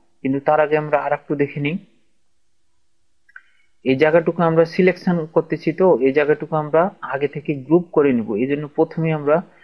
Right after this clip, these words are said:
আহ, আহ, এখানে select করব, then right button click করব, then এই যে দেখুন group, then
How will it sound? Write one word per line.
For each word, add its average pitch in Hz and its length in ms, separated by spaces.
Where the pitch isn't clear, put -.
আহ, 131 360
আহ, 120 140
এখানে 123 540
select 147 460
করব, 147 480
then 123 300
right 131 160
button 131 280
click 131 300
করব, 131 360
then 120 140
এই 131 140
যে 127 100
দেখুন 123 300
group, 127 260
then 131 160